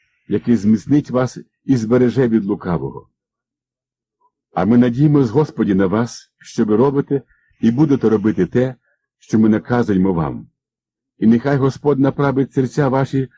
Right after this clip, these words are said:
на любов Божу і на терпеливість Христову. Заповідаємо вам, браття, в ім'я Господа нашого Ісуса Христа, щоб ви сторонилися від кожного брата, який поводиться безчинно,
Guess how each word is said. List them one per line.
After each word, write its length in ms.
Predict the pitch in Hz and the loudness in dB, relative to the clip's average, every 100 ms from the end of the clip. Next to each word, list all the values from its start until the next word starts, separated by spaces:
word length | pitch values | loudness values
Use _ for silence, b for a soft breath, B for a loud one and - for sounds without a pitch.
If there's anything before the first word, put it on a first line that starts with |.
| b | b
на 120 | 104 | 0
любов 320 | 120 127 139 117 | 0 2 0 0
Божу 420 | 123 117 87 85 _ _ _ | 0 0 -2 -10 _ _ _
і 80 | - | 0
на 120 | 117 | 0
терпеливість 640 | 98 110 - 101 113 113 117 | 0 -2 0 0 2 2 0
Христову. 680 | - 101 - 87 65 - - _ _ _ _ _ _ _ _ _ _ _ _ _ _ _ | -4 -8 -6 -6 -6 -10 -20 _ _ _ _ _ _ _ _ _ _ _ _ _ _ _
Заповідаємо 680 | 104 117 143 147 151 165 151 | -4 0 2 2 4 4 4
вам, 240 | 120 107 | 2 0
браття, 480 | 95 104 95 - 76 - _ _ _ - | -2 -2 -4 -4 -6 -8 _ _ _ 0
в 60 | |
ім'я 180 | 120 113 | 2 4
Господа 380 | 110 139 131 127 | 2 -2 0 2
нашого 360 | 123 127 - 123 | 2 0 -2 -4
Ісуса 420 | 117 - 135 120 | -4 -4 -4 -4
Христа, 560 | - 110 - 92 76 - _ _ _ _ _ | -4 -6 -4 -6 -6 -10 _ _ _ _ _
щоб 220 | _ - | _ -2
ви 120 | 127 131 | 0 0
сторонилися 640 | - 123 127 143 135 131 | 0 2 2 2 0 0
від 180 | 120 117 | 0 -2
кожного 460 | - 156 143 131 120 | 0 0 2 0 0
брата, 460 | 110 131 127 127 - _ _ _ _ _ | 0 -2 -4 -8 -10 _ _ _ _ _
який 320 | 107 110 123 | -6 -2 0
поводиться 500 | 120 120 123 120 - | 0 2 2 2 -2
безчинно, 720 | 107 117 - - 117 78 67 | -2 -4 -4 -2 0 -2 -6